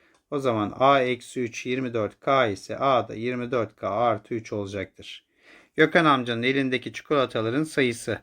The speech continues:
Ya burada tabii ki şıklardan gidebilir, yani, e, öncüllerden. Yirmi dörde bölündü üç kalanını verene. Ama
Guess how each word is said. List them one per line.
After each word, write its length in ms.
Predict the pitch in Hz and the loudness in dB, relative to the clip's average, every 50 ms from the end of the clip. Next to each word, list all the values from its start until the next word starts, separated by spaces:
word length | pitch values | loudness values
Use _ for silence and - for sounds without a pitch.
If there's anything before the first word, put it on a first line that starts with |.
| _ _ _ _ _ - | _ _ _ _ _ -12
Ya 80 | - 185 | -6 -4
burada 220 | 202 185 185 175 | 0 2 2 2
tabii 240 | 180 190 165 156 151 | 4 2 2 2 0
ki 120 | - - - | -4 -8 -16
şıklardan 500 | - _ - 139 135 127 135 131 131 127 | -8 _ 0 2 2 2 2 0 0 0
gidebilir, 460 | 123 120 127 120 120 117 107 104 107 | 0 0 -2 -2 -2 -2 -4 -4 -6
yani, 260 | 110 101 98 95 - _ _ _ | -6 -6 -6 -8 -10 _ _ _
e, 160 | - 113 110 | -16 -10 -6
öncüllerden. 840 | 107 107 110 107 104 - 110 104 101 101 98 95 92 - 101 98 107 | -4 -4 -4 -4 -4 -6 -6 -4 -2 -2 -2 -4 -4 -6 -8 -6 -4
Yirmi 300 | 117 123 123 123 120 117 | -2 0 0 0 0 0
dörde 340 | 127 120 120 120 135 123 120 | 2 2 2 2 0 0 0
bölündü 260 | 113 104 107 113 127 | 0 -2 0 0 -2
üç 180 | 127 120 - | -2 -4 -4
kalanını 380 | - - 107 101 101 107 127 123 | -8 -8 -6 -6 -4 -4 -4 -2
verene. 400 | 113 104 98 95 92 104 131 175 | -2 -4 -4 -4 -6 -6 -6 -6
Ama 220 | 175 175 165 160 | -4 -2 -2 -4